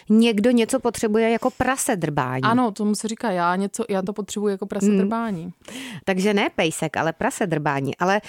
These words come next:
Speaker 1: tak, eh, irský prezident nemá dvě prasata, ale má dva bernské salašnické psy a jeden z nich se teda teď stal hitem internetu, konkrétně TikToku. Ale jak to bylo?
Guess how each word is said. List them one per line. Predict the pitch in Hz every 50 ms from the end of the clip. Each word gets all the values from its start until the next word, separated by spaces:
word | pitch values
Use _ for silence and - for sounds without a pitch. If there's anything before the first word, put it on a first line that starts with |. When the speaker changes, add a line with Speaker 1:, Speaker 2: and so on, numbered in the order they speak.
| - - - -
Speaker 1:
tak, | - 240 233 -
eh, | 233 190
irský | - - 285 277 - - 311
prezident | 262 277 277 240 277 240 226 165 156 160
nemá | 190 208 226 233 233
dvě | 226 202 185 170
prasata, | - 170 170 170 - 214 214 - 240 233
ale | 220 214
má | 196 202 185 185
dva | 185 165 170 170 190 202 214
bernské | 190 190 190 190 190 208 214 - - - 240 233 226 233 - -
salašnické | - - - 202 190 190 202 - - 214 196 185 - - - 247 233
psy | - - - - - 156 -
a | - 190
jeden | 185 180 180 185 185 208
z | 180
nich | 180 185 180 -
se | 196 175
teda | 180 185 202
teď | 196 190 180 -
stal | - - - 156 143 143
hitem | 170 170 165 160 - 170 170 185 - - - - - -
internetu, | - 190 185 - 196 226 269 294 285 - - 202
konkrétně | - 185 175 170 190 185 180 180 - 190 185 185 180 - - _ _ -
TikToku. | 233 220 - - - 277 311 - - 214 170 - -
Ale | - 190 196 202
jak | 202 - -
to | - 247 233
bylo? | 214 240 277 339 254 147